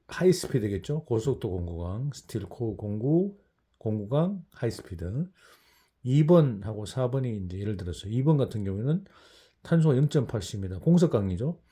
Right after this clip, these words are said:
사 크롬이 들어가 있고 일 모리, 아, 일 바나듐, 그다음에 텅스텐이 십팔 퍼센트 들어가 있습니다. 그래서는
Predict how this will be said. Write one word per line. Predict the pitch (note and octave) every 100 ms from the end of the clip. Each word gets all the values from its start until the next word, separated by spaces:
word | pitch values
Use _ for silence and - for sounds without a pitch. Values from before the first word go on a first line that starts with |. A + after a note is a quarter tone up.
| _ _ _ - _ - C#3
사 | - C#3+ -
크롬이 | - C#3+ A2+
들어가 | G#2 G2+
있고 | F#2+ A2+ A2
일 | A#2+ C#3 C3 C3+
모리, | A2+ A2+ A2 A2 A#2+
아, | A#2+
일 | C3 B2+
바나듐, | A2 G#2 G2+ C#3+ D#3
그다음에 | - G#2 A2 B2 -
텅스텐이 | G3 G3 E3+ B2+
십팔 | G2 - - D3
퍼센트 | C3 - B2+ A2+
들어가 | E2+ F#2
있습니다. | E2+ - F#2 F2 D#2+ _ - - - -
그래서는 | C#3+ C3 D3 C#3 F#2